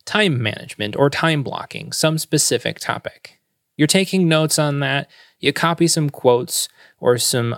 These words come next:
other reference materials from that book into Rome research there. You forget about it. You go away, you start thinking about time blocking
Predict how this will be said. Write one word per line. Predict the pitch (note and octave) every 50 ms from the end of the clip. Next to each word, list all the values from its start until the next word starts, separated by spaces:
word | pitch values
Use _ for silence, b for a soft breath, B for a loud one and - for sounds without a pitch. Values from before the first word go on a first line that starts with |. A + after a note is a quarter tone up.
| -
other | B2 C3+ C3 B2 A2+ A2+
reference | A2 A#2+ B2+ C3 B2 - C3+ B2+ A#2 -
materials | B2 A2+ - - B2+ A#2+ A#2 A2 A2
from | - - B2 B2 A#2
that | A2 G#2 - - - -
book | G3 F#3 E3+ - - b b b b b _ _ _ -
into | F3 F#3 F3+ F3+ F3 - - - D3 C#3 C#3 C3+ B2+ -
Rome | - B2 B2+ B2 A#2+ A#2+ A#2 A2+
research | - D#3+ E3 F3+ F3+ E3+ E3 - D3+ C#3 C3+ - - -
there. | A#2+ A2 - - - A2+ B2 C#3 C#3 _ _ _ _ _ _ _ -
You | D#3 F3 F3+
forget | - - G3+ F#3+ F#3 D3+ B2
about | A2 - - - -
it. | - - _ _ b b b b b b
You | - F3
go | E3+ G#3 G#3+ G#3
away, | G3 F#3 F3 E3+ E3+ F3 F3 E3
you | D#3+ E3+
start | F3 - - G3 F#3 D#3 D3
thinking | - E3 E3 D#3+ - E3+ E3
about | D#3 D3 D3 C#3 C3 - -
time | - - - D3 C#3+ D3+ D3+ C#3
blocking | B2 G#2 G#2+ G#2+ G#2 - A#2+ A2+ A2 A2